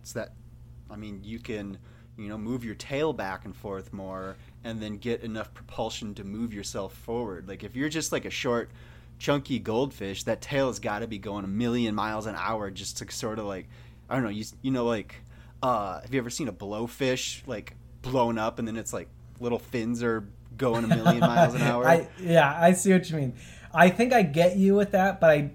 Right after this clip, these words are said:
Speaker 2: I don't know if the physics work on the same scale. Like, at that le-, at that size, like, one tiny movement will move you that much more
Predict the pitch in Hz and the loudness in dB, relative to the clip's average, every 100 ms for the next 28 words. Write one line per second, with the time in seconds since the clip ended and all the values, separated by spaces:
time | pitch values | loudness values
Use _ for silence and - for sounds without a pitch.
0 | - - 151 127 175 226 185 175 170 170 | -10 -4 -2 4 6 6 2 2 4 2
1 | 160 135 - 165 160 160 143 - 135 135 | 0 -6 -4 -2 -2 -2 -4 -2 0 0
2 | 135 139 123 - 131 123 - - 120 90 | -2 -4 -4 -2 -2 -2 -4 -8 -8 -8
3 | - - - - - - 123 120 - - | -16 -20 -20 -20 -20 -10 -6 -6 -8 -4
4 | 135 135 156 170 165 - 131 135 139 160 | -2 6 6 6 2 -4 0 4 4 2
5 | 160 143 147 175 - - 143 123 131 175 | 2 6 6 4 2 -4 0 2 2 2
6 | 233 240 - - - - - - 151 139 | 0 -6 -12 -18 -20 -20 -20 -4 2 2
7 | 131 127 135 165 180 175 160 139 - - | 2 0 6 8 8 6 2 -2 -8 -2
8 | 147 165 156 143 147 143 135 127 127 135 | 2 4 4 2 2 0 0 0 -2 -2
9 | 131 139 131 131 120 131 143 131 - 123 | 2 2 0 0 2 0 2 -2 -2 -2
10 | 135 143 131 117 107 | 0 2 2 0 -4